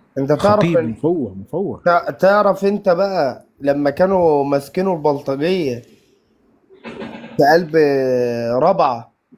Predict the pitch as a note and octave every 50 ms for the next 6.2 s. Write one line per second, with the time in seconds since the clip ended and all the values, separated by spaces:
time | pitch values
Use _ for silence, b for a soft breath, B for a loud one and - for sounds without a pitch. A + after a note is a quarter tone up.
0 | _ _ _ - A#2 - D#3 D#3 D#3 D3+ C#3 B2 A2+ A2 C#3+ C#3+ D3+ E3 F3 F3
1 | D#3 - - - _ _ _ _ - C#3 C#3+ C#3 C#3+ D3 C#3+ D3+ D3 C#3+ C#3+ D#3
2 | F3 F3 E3+ D#3+ E3+ - E3 D3 D3+ F3 F3 E3 E3 D#3 D3 C#3 C3+ C3 B2+ B2+
3 | A#2+ A#2+ A#2 A#2 A2+ A2+ A2 B2 C3 B2 - - D3 D3 D#3+ F3+ E3+ E3+ D#3 D3
4 | D3+ E3 F3 F3+ F3 D#3+ D3 C#3+ C3+ C3 C3 C3+ D3 E3 E3 D3+ C#3+ - - C#3
5 | C3 B2+ C3 C3+ F3+ F3 - - G#3 F#3 - G3+ F3 D#3 D#3 D#3+ E3+ F#3 F#3+ F#3
6 | F3 E3 E3+